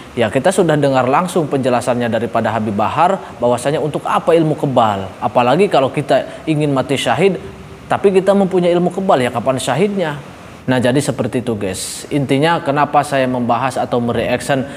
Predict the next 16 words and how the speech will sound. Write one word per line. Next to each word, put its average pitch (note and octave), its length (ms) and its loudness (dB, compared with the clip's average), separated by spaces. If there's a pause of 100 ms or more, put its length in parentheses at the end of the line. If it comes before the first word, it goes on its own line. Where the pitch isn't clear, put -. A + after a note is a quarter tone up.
(200)
video B2+ 240 2
Habib B2 240 2
Bahar B2 320 4
yang B2 240 2
memperlihatkan A#2+ 720 -2
ilmu A#2+ 320 -4
kebal A2+ 320 -2
ini, E3 240 2 (480)
karena C3 240 2
saya D#3+ 160 2
sudah C#3+ 240 2
tahu C3 480 2
bahwa B2 320 2
Habib B2 160 -2
Bahar A#2 320 -2
itu G#2+ 240 -4